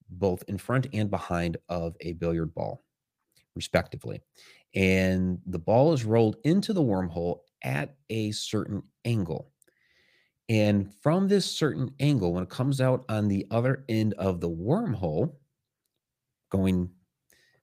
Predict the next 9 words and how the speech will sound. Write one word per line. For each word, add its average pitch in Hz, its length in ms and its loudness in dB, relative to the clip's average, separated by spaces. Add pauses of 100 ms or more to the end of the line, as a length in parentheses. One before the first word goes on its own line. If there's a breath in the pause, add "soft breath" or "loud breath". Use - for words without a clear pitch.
(140)
basically, 87 520 0 (800)
uh, 78 440 -6
almost 92 300 2
backwards 92 360 0
in 82 80 -6
time, 82 380 -2 (840 soft breath)
um, 90 640 2 (1160)
it 120 140 4
hits - 400 0